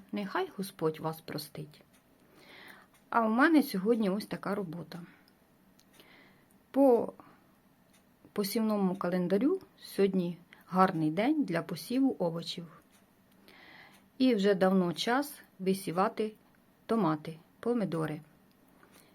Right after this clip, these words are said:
У мене вже зовсім не було місця, бо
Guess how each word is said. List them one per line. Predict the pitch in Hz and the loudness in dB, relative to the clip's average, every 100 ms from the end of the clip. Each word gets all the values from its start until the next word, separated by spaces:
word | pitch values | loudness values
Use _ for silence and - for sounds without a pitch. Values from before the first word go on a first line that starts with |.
| _ _ | _ _
У | - | 0
мене | 214 208 190 | 2 4 4
вже | 180 185 | 2 0
зовсім | 185 175 - 175 | 0 -2 -4 -6
не | 175 | -4
було | 170 165 156 151 - - _ - | -4 -4 -4 -6 -16 -20 _ 0
місця, | 185 220 - 311 339 - _ _ _ _ _ _ _ _ _ _ _ | 0 0 2 0 0 -8 _ _ _ _ _ _ _ _ _ _ _
бо | 214 214 269 262 | -2 6 6 6